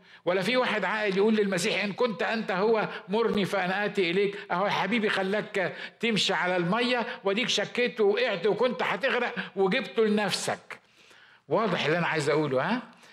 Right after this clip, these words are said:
ال-، الرياكشن بتاعنا أو ال-، ردود الأفعال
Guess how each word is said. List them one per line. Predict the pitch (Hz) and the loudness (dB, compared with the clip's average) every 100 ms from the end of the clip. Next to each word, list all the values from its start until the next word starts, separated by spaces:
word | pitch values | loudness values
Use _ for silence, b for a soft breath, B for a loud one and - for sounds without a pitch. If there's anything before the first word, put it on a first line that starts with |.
| B B - | B B -6
ال-، | 165 160 - | -4 -4 -4
الرياكشن | 151 143 143 160 180 247 254 - 202 196 180 | -4 -2 -2 -2 0 -2 -2 -2 0 0 0
بتاعنا | 160 208 151 160 | 0 0 -2 -2
أو | 160 160 160 160 | -2 0 2 2
ال-، | 151 143 139 135 139 131 | 0 -4 -4 -2 0 0
ردود | 135 156 220 247 | 0 2 0 2
الأفعال | 208 196 143 - 110 165 151 127 131 | 0 -2 -6 -6 -4 -2 -2 -2 -4